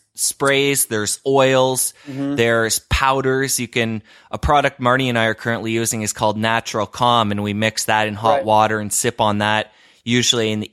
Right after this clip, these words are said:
Speaker 1: evening before bed. Have you found that one type of magnesium is better assimilated by the body?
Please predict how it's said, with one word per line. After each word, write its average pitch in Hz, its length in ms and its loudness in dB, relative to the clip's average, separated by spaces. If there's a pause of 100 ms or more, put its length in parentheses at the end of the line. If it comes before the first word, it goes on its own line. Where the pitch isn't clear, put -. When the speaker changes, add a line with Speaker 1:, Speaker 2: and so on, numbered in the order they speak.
Speaker 1:
evening 110 320 -4
before 104 320 -4
bed. 110 440 0 (300)
Have 131 160 -4
you 151 100 2
found 147 320 0
that 123 220 -2
one 120 240 0
type 127 240 -4
of 120 60 -4
magnesium 110 840 -2 (420)
is 107 500 0
better 117 460 -2
assimilated 117 800 -2
by 107 160 0
the 98 100 -10
body? 110 380 0